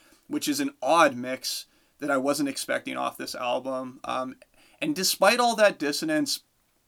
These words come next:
there's an odd groove to it. You mentioned Blind Youth Industrial Park.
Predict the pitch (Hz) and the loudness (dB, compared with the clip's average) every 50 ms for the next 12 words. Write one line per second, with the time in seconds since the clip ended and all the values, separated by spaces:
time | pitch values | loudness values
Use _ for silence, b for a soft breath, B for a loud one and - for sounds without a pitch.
0 | _ _ _ _ - - 160 147 165 165 - 151 139 156 160 131 - 143 147 147 | _ _ _ _ -6 -2 -2 0 0 0 0 2 4 4 2 2 -2 -2 0 2
1 | 151 147 - - 143 156 147 - 143 151 160 165 160 - 185 165 147 135 - 143 | 0 0 -2 -4 -4 -4 -4 -2 -2 0 0 0 0 0 -2 -2 -4 -2 -2 0
2 | 147 147 151 151 147 151 147 - 143 135 131 127 - - 139 131 123 - 131 127 | 2 2 2 2 0 0 0 0 -2 -4 -4 -4 -4 -4 -8 -10 -6 -4 -2 0
3 | 135 135 135 - - - | 0 -2 -2 -4 -12 -20